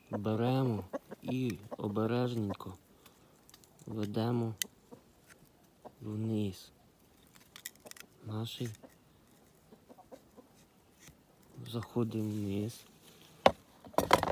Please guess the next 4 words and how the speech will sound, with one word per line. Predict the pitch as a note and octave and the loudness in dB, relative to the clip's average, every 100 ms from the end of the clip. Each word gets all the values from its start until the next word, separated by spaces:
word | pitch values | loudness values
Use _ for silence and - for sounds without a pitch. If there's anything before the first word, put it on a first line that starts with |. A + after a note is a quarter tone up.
| - | -2
Далі | - G#2+ A2 G#2+ G2+ F#2 - - | -6 -4 -2 -2 -4 -8 -14 -14
беремо | A2 A#2 A2+ A2+ G#2+ G2+ G#2+ | -6 -2 0 -2 -2 0 0
наш | A2 G#2+ - - - - - - - - - - - - - - - - - - - - - - - - - - - A#3+ - - - - - - - - - - - - - - - - - - - - - | 0 0 -2 2 2 2 0 8 8 8 -2 -2 -20 -18 -12 -10 -10 -14 -20 -20 -20 -20 -20 -20 -20 -20 -20 -20 -20 -20 -20 -20 -20 -20 -20 -20 -20 -20 -20 -20 -20 -20 -20 -20 -20 -20 -20 -20 -20 -20 -16
черенок. | - A#2 A2 G#2 G2+ G2 G2 A#2+ | -4 0 0 0 0 0 -2 -4